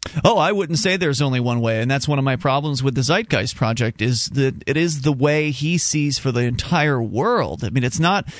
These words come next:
it's not like a Free State Project where people are focusing on one small area that they want to set free and then allow whatever, uh, flowers to bloom there that, that may. I mean, including some sort of vision like what he's talking about, maybe on a smaller scale. That can happen in a free marketplace.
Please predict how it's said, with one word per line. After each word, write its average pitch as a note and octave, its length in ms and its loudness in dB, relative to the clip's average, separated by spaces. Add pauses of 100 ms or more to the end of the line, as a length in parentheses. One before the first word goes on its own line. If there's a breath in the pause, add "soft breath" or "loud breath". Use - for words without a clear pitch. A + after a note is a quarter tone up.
(140 loud breath)
it's - 220 -2
not A3+ 200 2
like G#3 220 0
a D3 200 2
Free G3 240 -2
State F3 340 -2
Project B2+ 540 0
where C#3 200 0
people D#3 300 -2
are C3 60 0
focusing D3+ 460 0
on A#2+ 160 0
one D3+ 200 0
small C#3+ 500 0
area D3 460 0
that A2 160 -8
they A#2+ 100 -2
want B2+ 200 0
to A#2+ 40 -2
set - 360 -2
free C3+ 580 0 (240 loud breath)
and C3+ 160 2
then C#3+ 100 2
allow B2 360 0
whatever, B2+ 580 0
uh, A2+ 280 0
flowers B2+ 520 0
to B2 100 0
bloom C#3+ 460 2
there A2+ 320 0
that, A#2 300 -2
that A#2 160 0
may. A#2+ 500 2
I - 20 0
mean, A#2+ 160 0
including B2 560 0 (260 loud breath)
some B2+ 220 2
sort B2+ 160 0
of G#2+ 100 0
vision A#2+ 300 2
like A2+ 200 0
what A2 100 0
he's A#2+ 200 0
talking C#3 360 2
about, A2 180 0
maybe A2+ 220 0
on G#2 100 0
a G2 80 0
smaller D3+ 440 0
scale. A2+ 320 -2
That A#2+ 160 0
can A#2+ 100 0
happen A#2+ 380 0
in G#2 100 0
a G#2+ 80 -2
free A2+ 180 -4
marketplace. G#2 680 0